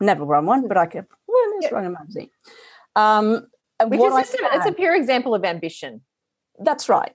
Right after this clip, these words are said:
Speaker 2: You know, like, and, and because we're, you know, we're, when you, when you work on yourself, you, you unlock that
Speaker 1: Hmm.
Speaker 2: capacity to go, "Yeah, I can do that." You know, like, you,
Speaker 1: Yep.
Speaker 2: we're aware that we are capable of more than what we thought we were. So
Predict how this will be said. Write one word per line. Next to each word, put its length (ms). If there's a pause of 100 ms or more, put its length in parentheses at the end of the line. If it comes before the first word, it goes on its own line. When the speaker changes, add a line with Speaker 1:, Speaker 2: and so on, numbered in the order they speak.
Speaker 2:
You 120
know, 260
like, 260
and, 180
and 160
because 300
we're, 180 (220)
you 80
know, 160
we're, 260 (760)
when 220
you, 80
when 280
you 100
work 260
on 80
yourself, 440
you, 160
you 260
unlock 560
that 240 (520)
Speaker 1:
Hmm. 60
Speaker 2:
capacity 480
to 80
go, 140
"Yeah, 240
I 80
can 320
do 140
that." 240
You 80
know, 140
like, 200
you, 140
Speaker 1:
Yep. 100
Speaker 2:
we're 140
aware 320
that 200
we 140
are 160 (100)
capable 440
of 100
more 200
than 140
what 120
we 80
thought 260
we 100
were. 240
So 320